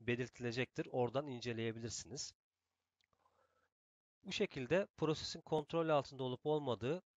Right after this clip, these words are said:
bu grafikler altından incelenebilir. Prosesin kontrol altında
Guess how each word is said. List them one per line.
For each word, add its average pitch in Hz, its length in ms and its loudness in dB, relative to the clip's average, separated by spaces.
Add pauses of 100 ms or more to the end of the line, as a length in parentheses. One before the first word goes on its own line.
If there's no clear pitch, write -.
(200)
bu 139 140 -2
grafikler 135 460 0
altından 120 420 4
incelenebilir. 127 760 -2 (1120)
Prosesin 156 540 -2
kontrol 180 480 -2
altında 170 640 0